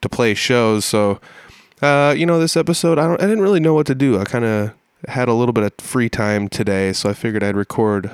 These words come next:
uh, a little bonus episode and upload it for everybody. But, you know, this, this episode really is nothing more than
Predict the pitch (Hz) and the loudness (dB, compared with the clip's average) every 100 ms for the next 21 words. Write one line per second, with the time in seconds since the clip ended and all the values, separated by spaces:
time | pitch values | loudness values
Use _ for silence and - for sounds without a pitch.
0 | - 95 92 95 - - 117 120 98 117 | -10 -10 -8 -10 -12 -6 -4 -2 -2 0
1 | 117 110 110 107 104 113 104 104 101 92 | 0 0 -2 -4 -4 -2 -2 -2 -4 -6
2 | 87 85 123 113 98 101 - 98 98 98 | -6 -4 -2 -2 -2 -4 -4 -4 -4 -4
3 | 98 92 98 95 - - - - - - | -6 -6 -8 -10 -12 -20 -20 -20 -20 -10
4 | 101 101 107 - - - 113 131 117 127 | -4 -2 -2 -4 -6 -8 -4 -2 0 0
5 | 117 117 110 101 113 110 110 101 104 104 | 0 0 0 -2 -4 -4 -6 -4 -4 -4
6 | 101 95 92 | -6 -6 -10